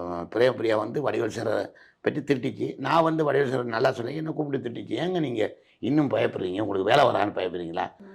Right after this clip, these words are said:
Speaker 1: நீங்க வடிவேல் சார் மிஞ்சி பெரிய ஆளாயிட்டீங்க, உங்க மேல த-, த-, நம்பிக்கை இல்லைம்மா." "அதுக்காக இல்லைம்மா, நமக்கு வேணாமா, நீ நல்லா வரணும்னு சொன்னேன்." ரொம்ப சந்தோஷப்பட்டது. உண்மையில ஒரு நல்ல பொண்ணு.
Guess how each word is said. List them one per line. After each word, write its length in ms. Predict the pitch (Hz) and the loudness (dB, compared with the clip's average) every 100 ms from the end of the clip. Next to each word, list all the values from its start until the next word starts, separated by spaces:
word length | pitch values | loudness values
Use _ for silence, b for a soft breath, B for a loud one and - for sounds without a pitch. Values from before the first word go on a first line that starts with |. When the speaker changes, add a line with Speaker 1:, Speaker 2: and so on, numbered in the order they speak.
| B B | B B
Speaker 1:
நீங்க 320 | 139 156 120 | 2 6 6
வடிவேல் 220 | 165 135 | 6 6
சார் 220 | 127 156 | 4 2
மிஞ்சி 240 | 135 131 113 | 2 -2 0
பெரிய 220 | 117 107 | 2 2
ஆளாயிட்டீங்க, 580 | 101 90 87 90 85 - - | 2 -2 -8 -10 -10 -12 -8
உங்க 200 | 117 135 | -4 0
மேல 240 | 147 143 | 0 -2
த-, 180 | - 101 | -4 -6
த-, 240 | 98 101 - | -4 -4 -8
நம்பிக்கை 540 | 101 113 127 101 82 b b b | -8 -6 -4 -6 -6 b b b
இல்லைம்மா." 40 | |
"அதுக்காக 520 | 87 78 85 - 107 104 | -4 -2 -6 -2 0 0
இல்லைம்மா, 400 | 104 101 - - _ _ _ _ | -4 -6 -8 -12 _ _ _ _
நமக்கு 380 | - 82 76 80 | -10 -8 -4 0
வேணாமா, 440 | 110 113 107 107 95 | 2 2 0 -2 -4
நீ 240 | 95 107 | -4 -2
நல்லா 300 | 95 95 95 | -2 0 0
வரணும்னு 160 | 95 127 | 0 -6
சொன்னேன்." 320 | 185 - - _ _ - | -10 -10 -12 _ _ -6
ரொம்ப 160 | 110 | -6
சந்தோஷப்பட்டது. 800 | 104 104 120 87 82 82 82 - _ _ _ | -4 -4 -4 -4 -6 -8 -10 -14 _ _ _
உண்மையில 240 | 95 120 110 | -4 -2 0
ஒரு 200 | 87 82 | -2 -2
நல்ல 300 | 90 104 98 | -2 0 -2
பொண்ணு. 460 | - 87 87 - | -2 -6 -8 -10